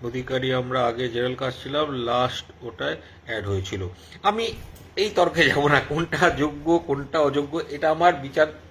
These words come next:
বি-, বিচার্যই নয়। তার জন্য কমিশন রয়েছে, আপনি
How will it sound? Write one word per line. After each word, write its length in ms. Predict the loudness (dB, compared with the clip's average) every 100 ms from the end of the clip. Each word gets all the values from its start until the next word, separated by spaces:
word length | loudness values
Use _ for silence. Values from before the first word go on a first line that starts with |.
| -16
বি-, 80 | -16 -16
বিচার্যই 600 | -16 -4 2 2 2 0 0
নয়। 180 | -4 -6 -14 -20 -8
তার 120 | -4
জন্য 160 | -4 -6
কমিশন 440 | -6 -6 -4 -4
রয়েছে, 400 | 0 0 -2 -6 -8 -18 -20 -20 -14
আপনি 300 | -14 -12 -14